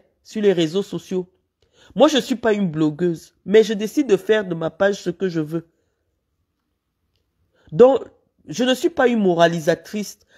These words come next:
pour dire qu'elle-même, elle n'est pas une sainte. C'est parce que je ne suis pas une sainte, que j'ai une expérience, que je peux dire à quelqu'un, « Écoute, la chaussure Chanel ne se porte pas comme ça, avec tel sac. »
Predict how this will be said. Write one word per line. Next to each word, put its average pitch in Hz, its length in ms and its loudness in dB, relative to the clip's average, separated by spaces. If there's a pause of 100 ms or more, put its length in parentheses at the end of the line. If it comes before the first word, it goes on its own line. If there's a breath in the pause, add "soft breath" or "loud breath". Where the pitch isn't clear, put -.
(160 soft breath)
pour 262 140 -2
dire 247 160 -4
qu'elle-même, 226 640 0
elle 226 100 0
n'est 226 80 2
pas 214 220 2
une 208 120 -4
sainte. 190 680 -6 (1200 soft breath)
C'est 254 160 4
parce 269 240 2
que 381 100 4
je 330 80 0
ne 226 120 2
suis 254 180 -4
pas 233 180 2
une 214 140 -4
sainte, 190 480 -6 (340)
que 208 140 -4
j'ai 262 180 0
une 262 160 2
expérience, 185 840 -2 (1500 soft breath)
que 294 100 2
je 226 120 2
peux 240 200 0
dire 226 560 0
à 147 180 -4
quelqu'un, « 208 640 0 (320)
Écoute, 190 500 -4 (640)
la 175 120 4
chaussure 214 480 0
Chanel 220 600 0
ne 180 100 0
se 180 160 -2
porte 226 400 -2
pas 214 180 -2
comme 170 200 -4
ça, 185 360 -4 (120)
avec 185 320 -6
tel 196 160 0
sac. » - 420 -8